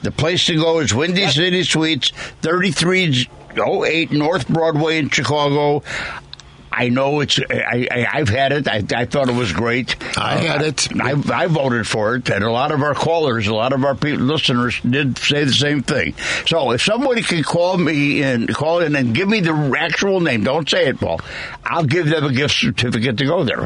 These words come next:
Speaker 1: Okay, so the number here, seven seven three, seven six three, nine two seven eight. Tell me which ice cream Paul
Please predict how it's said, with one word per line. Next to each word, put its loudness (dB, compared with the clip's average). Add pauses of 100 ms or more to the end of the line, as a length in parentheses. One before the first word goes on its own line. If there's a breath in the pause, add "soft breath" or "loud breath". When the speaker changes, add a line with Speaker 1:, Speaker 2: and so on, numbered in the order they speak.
Speaker 1:
Okay, -2
so 0 (120)
the 0
number 0
here, 0 (240 loud breath)
seven 2
seven 0
three, 0
seven 0
six 0
three, 2
nine 0
two 0
seven 0
eight. 0 (360 loud breath)
Tell 0
me 0
which 0 (120)
ice 0
cream -2 (460 loud breath)
Paul 0